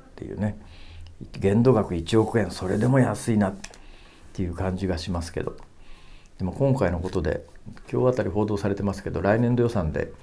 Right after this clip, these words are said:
えー、対策費として三十何億円計上するって話なんだけど、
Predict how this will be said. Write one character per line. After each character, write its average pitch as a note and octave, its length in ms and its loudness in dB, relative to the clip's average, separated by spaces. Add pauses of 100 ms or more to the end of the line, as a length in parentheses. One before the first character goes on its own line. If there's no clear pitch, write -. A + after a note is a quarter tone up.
(480)
え G2 80 0
ー、 F#2+ 80 -4
対 C#3 200 4
策 D3+ 240 4
費 C#3 120 0
と A2 120 -4
し - 80 -10
て G2 100 -6
三 D3 320 2
十 A#2 180 2
何 G2 240 2
億 G2+ 200 0
円 F#2+ 160 0
計 F#2+ 180 2
上 F2+ 140 -2
す E2+ 120 -6
る F2+ 100 -6
っ - 40 -14
て - 80 -10
話 F2+ 240 0
な F2 80 0
ん E2+ 60 -4
だ - 100 -2
け - 80 -2
ど、 - 280 -4